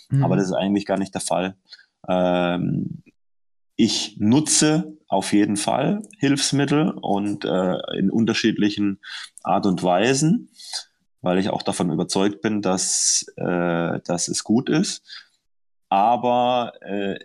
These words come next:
Speaker 2: ich versuche es schon auch in einem gewissen Rahmen zu halten. Also, äh, das Torwarttraining sollte immer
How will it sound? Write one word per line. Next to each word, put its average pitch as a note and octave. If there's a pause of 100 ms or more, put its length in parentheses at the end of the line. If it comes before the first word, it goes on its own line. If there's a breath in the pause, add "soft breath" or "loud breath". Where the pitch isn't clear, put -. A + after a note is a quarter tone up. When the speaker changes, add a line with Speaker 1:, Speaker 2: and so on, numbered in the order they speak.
Speaker 2:
ich -
versuche A#2+
es G2+
schon G#2
auch G2+
in F2
einem F#2
gewissen G#2
Rahmen F#2
zu -
halten. E2+
Also, F2
äh, D#2+
das -
Torwarttraining G2+
sollte G2+
immer A#2